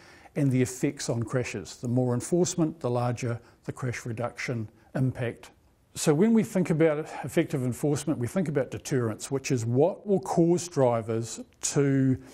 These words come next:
behave in safer ways, so reduce speeds or reduce drink driving, wear safety belts, et cetera. So we think about it in two ways. One, a general deterrence,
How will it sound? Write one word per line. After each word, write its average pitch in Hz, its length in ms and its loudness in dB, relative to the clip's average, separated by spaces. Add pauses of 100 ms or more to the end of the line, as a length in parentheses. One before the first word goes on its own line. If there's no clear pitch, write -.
(360)
behave 143 500 2
in 123 100 0
safer 123 460 -2
ways, 101 340 -2
so 120 140 -4
reduce 110 420 -2
speeds 120 720 -4
or 107 280 -6
reduce 107 380 -6
drink 113 220 -10
driving, 117 480 -4
wear 123 100 0
safety 120 420 -4
belts, 120 420 -6
et - 100 -18
cetera. - 400 -8 (880)
So 147 120 -2
we 135 60 6
think 208 220 2
about 160 240 4
it 139 120 -2
in 120 120 -2
two 156 240 0
ways. 113 320 2
One, 151 180 2
a - 320 -6
general 151 360 2
deterrence, 127 680 -2